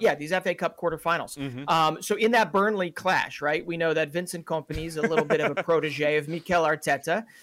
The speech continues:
Speaker 1: and Mikel Arteta said, "Not now, young one, not now. Your time is not now. Six zero, here you go, take this L." But what Vincent Kompany has done
Speaker 2: Guardiola,
Speaker 1: with Burnley
Speaker 2: Guardiola.
Speaker 1: has been,
Speaker 2: <laughs>
Speaker 1: has been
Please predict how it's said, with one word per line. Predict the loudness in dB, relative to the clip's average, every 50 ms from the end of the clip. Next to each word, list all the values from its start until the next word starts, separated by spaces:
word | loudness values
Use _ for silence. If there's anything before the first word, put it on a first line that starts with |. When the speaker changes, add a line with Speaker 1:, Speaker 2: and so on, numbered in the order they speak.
| -20 _ 0
Speaker 1:
and | 2 2 2 2
Mikel | 0 2 4 4 6 8
Arteta | 6 6 4 4 2 2 2 0 -4
said, | -2 2 2 2 2 2
"Not | 0 0 0 2
now, | 2 0 2 2 2
young | 0 -2 -4 -6 -6
one, | -6 -6 -6 -6 -8 -10 -14 _ _ -4
not | -2 0 0 2
now. | 2 4 4 4 2 2 -2 -6 -4
Your | -4 -4
time | -2 0 2 2 2 2
is | 0 0
not | 2 0 2 2
now. | 2 0 0 0
Six | -2 -2 -4 -4 -4 -4 -4
zero, | -2 0 2 4 4 4 4 2
here | 2 0 -2 -2
you | -2 0
go, | 0 0 0 0
take | 0 -4 -4 -4
this | -6 -8 -6 -2 0
L." | 0 2 2 0 -2 -6 -12 -20 -20 -20 _ _
But | 4 4 4 4 2 _ _ _ _
what | 2 2 2 4
Vincent | 4 2 2 2 2 -2 -2 2
Kompany | 2 0 0 0 -2 -2 0 0
has | 0 0 2
done | 2 2 4 4
Speaker 2:
Guardiola, | 2 0 0
Speaker 1:
with | 2 2 2 2 2
Burnley | 0 -2 -4
Speaker 2:
Guardiola. | -6 -6 -6 -8 -10 -10 0
Speaker 1:
has | 0 0 0
been, | 2 0 0 0 0 -2 -6 -4 0 2 2
Speaker 2:
<laughs> | 2 2 2 4
Speaker 1:
has | 4 4 4
been | 4 2 2 0 0